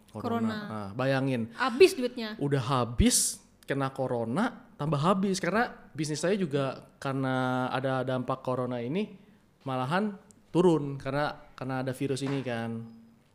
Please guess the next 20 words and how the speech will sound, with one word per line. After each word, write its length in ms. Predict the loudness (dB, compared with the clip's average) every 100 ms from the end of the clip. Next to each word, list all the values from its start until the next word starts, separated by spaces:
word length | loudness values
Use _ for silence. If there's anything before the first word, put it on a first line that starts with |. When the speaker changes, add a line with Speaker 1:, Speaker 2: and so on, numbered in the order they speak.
| -14 -14 -14
Speaker 1:
Semua 420 | -8 -4 -2 -2
dampak 460 | -2 -4 -4 -4 -4
ya, 100 | -6
semua 300 | 0 0 2
bisnis 240 | 0 -4
terdampak 640 | -4 -4 -4 -4 -4 -4 -6
lah. 180 | -10 -10 -20 -20 -20
Bayangin 480 | -8 -4 -2 0 -2
udah 160 | -2 -2
habis, 720 | -2 -4 -2 2 2 0 -6 -18 -10
terus 160 | -8
tambah 240 | -6 -8 -8
sepi. 320 | -8 -10 -14
Bisa 400 | -16 -10 -4 -2
gila 400 | -2 -2 -2 -2
nggak? 160 | -4 -10 -20 -20 -20 -20 -20 -20 -2
Terus 160 | 0
saya 160 | 2 2
mikir 240 | 2 2
lagi, 400 | 4 4 4 0